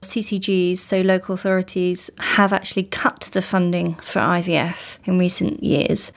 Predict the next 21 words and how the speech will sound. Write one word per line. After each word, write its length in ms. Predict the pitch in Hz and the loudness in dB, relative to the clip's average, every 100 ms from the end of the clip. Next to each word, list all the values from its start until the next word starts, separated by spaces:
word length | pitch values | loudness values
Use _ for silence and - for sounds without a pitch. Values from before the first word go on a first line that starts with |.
| - - _ - | -18 -20 _ 0
And 200 | 190 185 | 4 4
so 140 | 190 | 4
some 380 | 185 - 196 190 | 4 6 6 4
areas 680 | - 190 180 180 175 175 - - | 4 4 4 4 2 0 -2 -4
have 440 | - - 190 - | -4 0 0 2
now 280 | 190 185 180 | 4 4 6
no 280 | 185 190 185 | 8 8 6
funding 500 | - 180 170 156 160 - | 4 0 2 0 -2 -8
for 240 | - - - | -12 -6 -2
I 140 | 160 | 0
V 100 | 160 | 0
F. 420 | 139 156 - - - | -2 -4 -10 -18 -10
The 600 | - 202 190 185 180 185 | 2 6 8 8 6 6
nice 320 | 196 196 190 | 8 8 6
guidelines 640 | - 190 185 185 175 175 180 | 4 4 4 4 0 0 -2
are 80 | |
that 320 | 175 143 - - | -2 -4 -6 0
people 240 | 196 190 | 2 2
should 160 | - 190 | -2 2
be 100 | 180 | 0
offered 480 | 165 - 180 - | 2 2 2 0